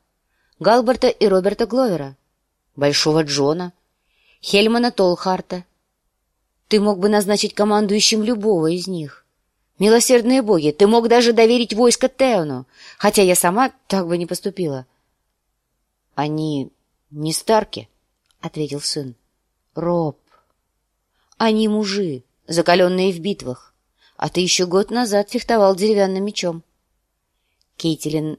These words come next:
заметила гнев в глазах сына, вспыхнувший и сразу погасший. И Роб вдруг превратился в мальчишку. «Понятно», ответил он, смутившись. «Ты...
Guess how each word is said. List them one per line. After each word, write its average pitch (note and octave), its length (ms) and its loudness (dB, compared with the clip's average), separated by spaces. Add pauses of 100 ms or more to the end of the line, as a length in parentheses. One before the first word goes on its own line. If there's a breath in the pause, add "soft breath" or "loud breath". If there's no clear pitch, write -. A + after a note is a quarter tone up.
заметила E3 500 -2
гнев G3+ 400 -4 (100)
в D3 100 -10
глазах D3+ 360 -4
сына, C3 400 -6 (380 soft breath)
вспыхнувший - 720 -2
и - 140 -12
сразу F3 320 -4
погасший. D#3+ 600 -6 (760)
И A3 80 -2
Роб A#3+ 220 -2
вдруг F3 300 -6
превратился D3+ 600 -4
в D3 60 -8
мальчишку. - 640 -10 (1000)
«Понятно», F3 840 -4 (420)
ответил D3+ 420 -6
он, C#3 100 -8
смутившись. - 720 -12 (840)
«Ты... D#3 500 -4